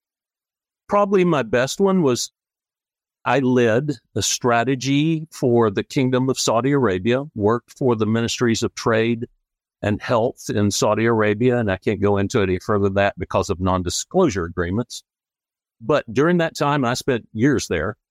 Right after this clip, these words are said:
During that time, I was able to fly over and transit through. It required me to travel extensively through Saudi Arabia. I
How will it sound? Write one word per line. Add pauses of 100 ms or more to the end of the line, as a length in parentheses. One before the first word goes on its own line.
(420)
During
that
time,
I
was
able
to
fly
over
and
transit
through.
It
required
me
to
travel
extensively
through
Saudi
Arabia. (760)
I